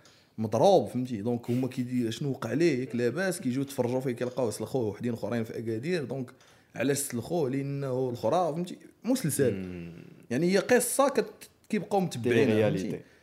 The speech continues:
Speaker 1: بحال التيلي رياليتي. وهذاك الشيء، دوك القصص كاملين وداك الشيء، كاينين دي سبونسور كيخلصوا، كاينين، فهمتي؟ كاينين، آه، اشهارات كيدوزوا، يعني راه كاينه فلوس كدور
Speaker 2: يعني
Speaker 1: تما.
Speaker 2: كاين احتمال مثلًا كاع داك الشيء اللي كيوقع يقدر يكون ماشي كاع بصح.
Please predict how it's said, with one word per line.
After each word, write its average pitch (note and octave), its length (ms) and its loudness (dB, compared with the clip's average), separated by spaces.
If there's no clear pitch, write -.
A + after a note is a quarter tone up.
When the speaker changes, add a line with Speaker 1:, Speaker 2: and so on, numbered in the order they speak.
Speaker 1:
بحال A#2+ 180 2
التيلي E3+ 300 2
رياليتي. A2+ 480 0
وهذاك D#3+ 300 6
الشيء، - 280 -4
دوك F3 120 -4
القصص F#3+ 340 -6
كاملين F#3 420 0
وداك A#3+ 140 -6
الشيء، - 180 -10
كاينين F#4+ 360 -2
دي G#3 100 4
سبونسور F3 480 0
كيخلصوا، C#3+ 520 -4
كاينين، C#3 320 -4
فهمتي؟ D#3 320 -6
كاينين، F#3 560 -2
آه، A#2 600 -4
اشهارات C#3 360 2
كيدوزوا، A#2+ 540 0
يعني A#2+ 180 0
راه B2+ 120 -2
كاينه A3 260 -4
فلوس D3 240 -8
كدور - 380 -8
Speaker 2:
يعني A2+ 180 -2
Speaker 1:
تما. - 80 -6
Speaker 2:
كاين D#3+ 120 -4
احتمال D#3+ 380 -4
مثلًا D#3 340 -4
كاع C#3+ 100 -4
داك D3+ 120 -6
الشيء - 180 -6
اللي D#3 100 -8
كيوقع D3+ 300 -6
يقدر - 260 -6
يكون E3+ 180 -6
ماشي E3 200 -8
كاع D#3+ 120 -6
بصح. - 340 -14